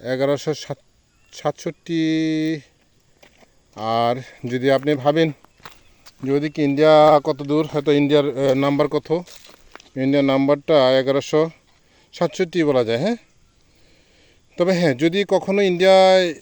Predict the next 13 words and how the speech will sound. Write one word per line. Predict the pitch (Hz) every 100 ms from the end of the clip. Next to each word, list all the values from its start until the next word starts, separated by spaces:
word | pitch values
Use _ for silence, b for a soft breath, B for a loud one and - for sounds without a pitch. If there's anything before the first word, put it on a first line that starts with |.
| _ -
এ, | 151
ধরা | 135 135 185
পড়ে | 196 196 143
যান, | 120 110 98 87 -
আহ, | 117 117 123 -
সীমান্ত | 131 - 165 160
পের-, | 165 160 156 151 - -
পের | 165 165
হয়ে, | 147 165 123 90 - - B B B B
সীমান্ত | - 156 156 160 156
পার | 139 147 143
হয়ে | 180 185
যদি | 180 175 156